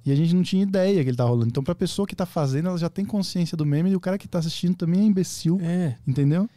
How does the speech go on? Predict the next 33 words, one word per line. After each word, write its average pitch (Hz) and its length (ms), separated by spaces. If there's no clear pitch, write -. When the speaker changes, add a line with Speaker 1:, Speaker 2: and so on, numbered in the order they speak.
Speaker 2:
É 147 80
que 160 140
nem 170 100
Speaker 1:
Todo 190 120
Speaker 2:
quando 180 80
Speaker 1:
mundo 170 80
Speaker 2:
a 170 40
gente 170 220
reclama, 165 340
então, 156 160
que 160 80
as 156 60
pessoas 147 320
não 156 60
entendem 143 200
sarcasmo, 151 540
porque 143 140
a - 20
gente 135 160
tem 147 100
referência 135 540
de 127 80
gente 123 220
que 135 80
usava 120 180
sarcasmo. 139 500
Então 151 260
Speaker 1:
Exato, 135 960
exatamente. 135 640
Speaker 2:
Então 147 140
tá 151 100
tudo 156 160
igual. 180 360